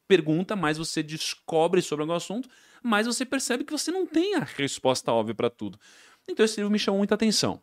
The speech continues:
É um livro que eu recomendaria agora. Ele é um livro complexo, porque ele não é um livro bonitinho. Ele é um livro extremamente lógico.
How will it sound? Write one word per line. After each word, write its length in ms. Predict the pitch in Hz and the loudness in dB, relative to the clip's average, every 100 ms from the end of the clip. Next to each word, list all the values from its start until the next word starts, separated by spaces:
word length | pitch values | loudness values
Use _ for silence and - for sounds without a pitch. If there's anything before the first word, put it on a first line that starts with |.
| _ | _
É 60 | 135 | -2
um 40 | |
livro 120 | 131 | -2
que 80 | - | 0
eu 40 | |
recomendaria 420 | 143 - 139 131 143 | 0 0 0 2 0
agora. 260 | 117 82 _ _ _ _ _ - - | -4 -8 _ _ _ _ _ -20 -2
Ele 120 | 247 | 2
é 20 | |
um 40 | |
livro 160 | 226 220 | 2 0
complexo, 640 | 233 214 147 123 - - - _ - | -2 0 -2 -2 -8 -14 -20 _ -10
porque 180 | 160 | -6
ele 60 | 208 | -4
não 80 | 208 | -2
é 20 | |
um 40 | |
livro 180 | 202 156 | -2 -4
bonitinho. 640 | 131 104 135 110 113 98 101 | -8 -6 -6 -6 -8 -10 -12
Ele 120 | 123 | -4
é 40 | 160 | -2
um 80 | 143 | 0
livro 400 | 147 156 180 - | -4 -4 -6 -6
extremamente 760 | 170 - - 180 233 214 220 | -8 -8 -6 -2 -2 -2 -2
lógico. 520 | 214 156 135 120 95 | 4 4 4 0 -10